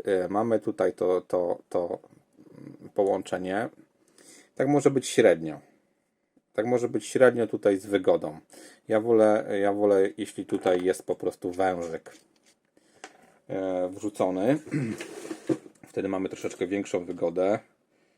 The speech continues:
Już szukam właśnie wężyka. I wtedy, wtedy możemy zrobić na końcu.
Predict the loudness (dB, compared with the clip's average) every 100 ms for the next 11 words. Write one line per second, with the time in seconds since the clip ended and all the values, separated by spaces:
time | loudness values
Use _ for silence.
0 | _ _ -14 -12 -10 -8 -6 -6 -6 -6
1 | -6 -6 -6 -8 -4 -4 -6 _ -20 -20
2 | -20 _ _ -20 2 2 6 4 2 _
3 | -20 _ -20 _ _ _ _ _ _ -12
4 | -8 -6 -2 0 2 2 2 4 2 2
5 | -2 2 2 2 -4